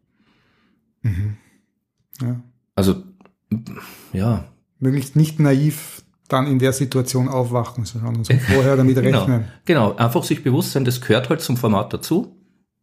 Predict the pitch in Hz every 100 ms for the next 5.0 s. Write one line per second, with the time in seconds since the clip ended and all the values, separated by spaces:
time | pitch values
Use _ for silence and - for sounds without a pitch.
0 | _ 127 117 135 104 107 107 110 113 98
1 | 107 110 107 107 - - - - _ 117
2 | - 120 117 113 110 107 - - 95 90
3 | 107 123 110 107 110 113 110 110 - -
4 | - - 92 185 185 120 107 - 87